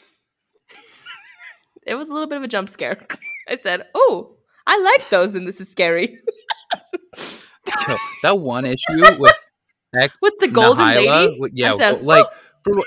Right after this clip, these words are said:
Speaker 2: like, Lionel Francis Yu was on cake duty for this whole run, but that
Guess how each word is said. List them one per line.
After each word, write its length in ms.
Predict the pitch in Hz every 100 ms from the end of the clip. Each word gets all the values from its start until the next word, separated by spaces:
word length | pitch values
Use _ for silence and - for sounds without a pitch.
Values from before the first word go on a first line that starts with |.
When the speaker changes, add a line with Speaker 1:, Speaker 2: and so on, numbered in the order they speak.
| - _ _
Speaker 2:
like, 200 | 208 220
Lionel 300 | 262 339 349
Francis 500 | - 190 180 185 156
Yu 540 | 131 117 117 127 151 - _ _ _ _ _
was 240 | 127 135 -
on 280 | 147 143 131
cake 320 | - 117 120 135
duty 500 | 143 147 160 175 165 _
for 140 | 143
this 200 | 127 117
whole 280 | - 139 127
run, 260 | 110 104
but 220 | 110 113 110
that 360 | 120 156 240